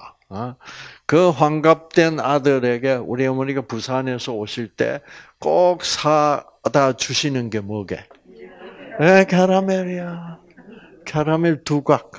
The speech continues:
한 각에 아홉 개씩 들었어. 음, 음,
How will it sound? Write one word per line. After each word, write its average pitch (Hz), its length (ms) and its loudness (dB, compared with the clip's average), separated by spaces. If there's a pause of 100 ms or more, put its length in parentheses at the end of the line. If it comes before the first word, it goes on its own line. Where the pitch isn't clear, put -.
(420)
한 151 260 -4
각에 151 380 4
아홉 131 280 -2
개씩 - 320 -6
들었어. - 540 -10 (380)
음, 139 240 -8 (300)
음, 139 240 -10